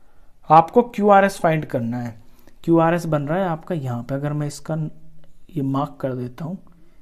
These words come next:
यानी ये एंगल आपको फाइंड करना है। अब देखिए इसके अंदर ना आपको थोड़ी सी कंस्ट्रक्शन करनी पड़ेगी।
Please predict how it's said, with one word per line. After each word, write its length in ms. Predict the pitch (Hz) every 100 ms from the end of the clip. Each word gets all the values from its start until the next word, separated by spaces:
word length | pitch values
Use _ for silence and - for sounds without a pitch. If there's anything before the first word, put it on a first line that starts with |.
| -
यानी 180 | 143 156
ये 260 | 131 147 202
एंगल 280 | 208 196
आपको 240 | 165 156 190
फाइंड 280 | 185 127 120
करना 320 | 107 101 101
है। 140 | - - - - - - - - - - - - - - - - - -
अब 100 | 135
देखिए 280 | 156 151 143
इसके 320 | 175 - 226
अंदर 240 | 202 180
ना 100 | 202
आपको 300 | 190 175 -
थोड़ी 240 | 202 170 170
सी 120 | 208
कंस्ट्रक्शन 560 | - 175 170 208 202 180
करनी 280 | 160 139
पड़ेगी। 440 | 131 117 107 104